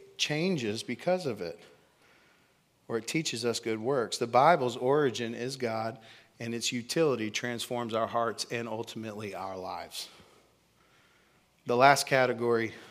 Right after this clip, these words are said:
of the word that Paul maps out for us is the Bible's necessity for our personal faithfulness. Look at verse seventeen.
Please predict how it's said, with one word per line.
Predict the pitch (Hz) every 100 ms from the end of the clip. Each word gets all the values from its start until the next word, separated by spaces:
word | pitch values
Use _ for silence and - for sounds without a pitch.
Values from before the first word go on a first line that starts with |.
| -
of | 127 110
the | 117
word | 117 120 113
that | 110 -
Paul | 131 117
maps | 113 113 104 120
out | 113 -
for | 117
us | 110 110 - - - - - _
is | 127 110
the | 110
Bible's | 123 131 135 127 -
necessity | 117 - - 135 - 120 113 110
for | - 123
our | 98 117
personal | 113 120 113 - 107
faithfulness. | - 113 110 - 107 101 -
Look | 127
at | 123
verse | 110 110
seventeen. | 120 110 107 - 113 104